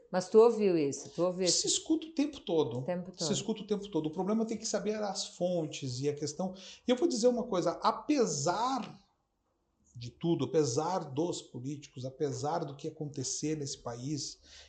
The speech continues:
Speaker 2: eu acredito que o jeitinho brasileiro que eu gosto é nós brasileiros, é os empreendedores,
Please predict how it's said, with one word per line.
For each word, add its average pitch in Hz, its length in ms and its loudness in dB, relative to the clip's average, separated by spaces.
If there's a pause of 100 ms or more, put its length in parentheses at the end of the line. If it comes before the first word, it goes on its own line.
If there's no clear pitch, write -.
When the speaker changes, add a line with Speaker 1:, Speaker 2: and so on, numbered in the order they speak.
Speaker 2:
eu 165 120 4
acredito 170 600 -4
que - 200 -6
o 156 40 4
jeitinho 151 540 -2
brasileiro 151 400 2
que - 80 -4
eu 139 60 2
gosto 151 540 0
é 151 140 0
nós 151 340 2
brasileiros, 123 540 -6
é 131 40 -2
os 127 100 -4
empreendedores, 135 880 -2